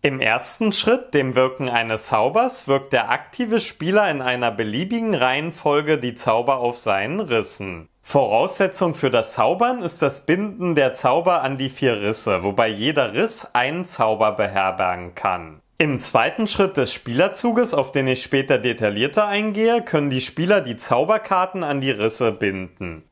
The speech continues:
So gebundene Zauber können dann in dem folgenden Spielerzug im ersten Schritt gewirkt werden.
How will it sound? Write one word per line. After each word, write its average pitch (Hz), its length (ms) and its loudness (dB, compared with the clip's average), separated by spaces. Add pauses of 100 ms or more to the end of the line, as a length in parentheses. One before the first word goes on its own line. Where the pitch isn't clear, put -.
(140)
So 165 280 2
gebundene 151 580 2
Zauber 165 440 0
können 185 240 -2
dann 156 180 0
in 135 140 -2
dem 123 240 0
folgenden 127 520 -2
Spielerzug 220 840 -2
im 131 160 -2
ersten 131 520 -2
Schritt - 420 -4
gewirkt 143 600 0
werden. 90 680 -2